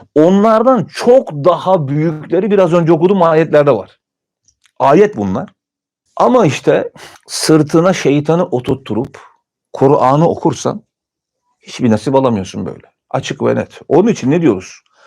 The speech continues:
Bir mürşide intisap etmek lazım idir. Bir mürşide intisap et ki senin o önüne şeytanın koyduğu dev aynası var. Mustafa İslamoğlu'nun şimdi karşıda dev aynası var.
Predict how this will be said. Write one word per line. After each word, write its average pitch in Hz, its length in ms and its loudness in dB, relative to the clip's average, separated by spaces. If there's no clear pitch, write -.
Bir 156 160 2
mürşide 135 540 0
intisap 120 640 0
etmek 113 400 -6
lazım 95 340 -8
idir. - 180 -20
Bir - 80 -4
mürşide 104 360 0
intisap 131 400 2
et 202 160 0
ki 110 340 -6
senin 160 460 0
o 143 220 4
önüne 147 280 2
şeytanın 143 500 0
koyduğu 143 300 4
dev 143 200 2
aynası 127 420 0
var. 110 260 0
Mustafa 117 400 -4
İslamoğlu'nun 117 380 0
şimdi 117 180 -4
karşıda 127 260 -2
dev 143 100 4
aynası 127 400 2
var. 101 200 -2